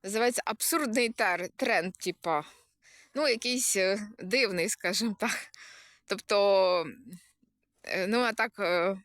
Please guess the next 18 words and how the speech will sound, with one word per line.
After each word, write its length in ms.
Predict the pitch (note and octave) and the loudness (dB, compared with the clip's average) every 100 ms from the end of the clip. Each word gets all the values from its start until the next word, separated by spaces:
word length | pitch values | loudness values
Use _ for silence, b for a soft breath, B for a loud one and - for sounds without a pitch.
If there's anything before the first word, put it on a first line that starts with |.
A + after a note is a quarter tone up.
| _ | _
цікаво 440 | - - F#3 F#3+ | -8 0 0 0
пояснила, 580 | G#3 G#3+ A#3 - A3 G3 | -2 -2 0 0 0 2
що 160 | A#3+ A3+ | 0 0
це, 120 | C4 | 0
типа, 440 | A#3+ B3 B3 A3 G3+ B B B B _ - | 0 -2 2 0 -2 B B B B _ -4
вам 200 | A#3 A#3+ | -2 0
позвонила 460 | A#3+ B3+ B3+ C4 | 0 2 2 2
мама, 320 | C4 G#4+ D4+ | 4 4 4
ми 180 | A#3 C4 | 2 2
ви-, 220 | A#3 A#3 | 4 0
вибігли 500 | G3+ C#4+ A#3 A3+ A3+ | 2 0 2 2 2
в 40 | G3+ | 2
тому, 300 | C#4 B3+ B3+ | 0 2 0
що 240 | - G3+ | 0 0
там 220 | G#3 G3+ | 0 -2
під 200 | - A#3+ | -2 0
рукою 380 | C#4 C4+ G#3+ E3+ | 0 2 0 0
було, 440 | D#3 E3 D#3 D#3 | -2 -6 -2 -2